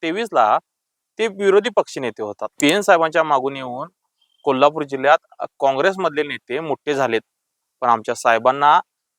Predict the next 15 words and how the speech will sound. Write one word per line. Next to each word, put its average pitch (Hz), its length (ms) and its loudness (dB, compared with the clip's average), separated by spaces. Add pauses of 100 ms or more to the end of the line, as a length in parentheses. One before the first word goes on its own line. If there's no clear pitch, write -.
कायम 165 300 4
डावललं 120 400 4 (640)
आणि 117 180 -20
तब्बल 139 260 0 (160)
चाळीस 165 400 2
वर्ष 143 280 -2 (560)
काँग्रेस 160 380 2
पक्षासोबत 139 520 -6 (160)
कट्टर - 300 -4
राहिलेल्या 120 440 0 (380)
पीएन 151 200 -4
पाटील 127 320 -4
यांना 113 240 -4
नेहमी 120 380 -10 (400)
डावललं. 123 520 2